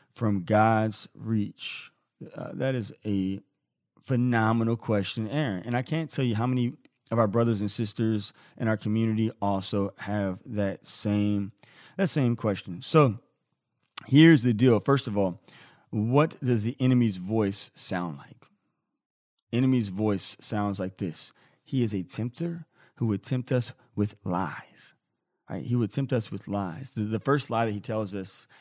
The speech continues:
before we give in to a serious sin is something like this. Like, "You know what?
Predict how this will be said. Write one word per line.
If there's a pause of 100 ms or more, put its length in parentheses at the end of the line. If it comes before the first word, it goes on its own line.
(100)
before
we
give
in
to
a
serious
sin
is
something
like
this.
Like,
"You
know
what?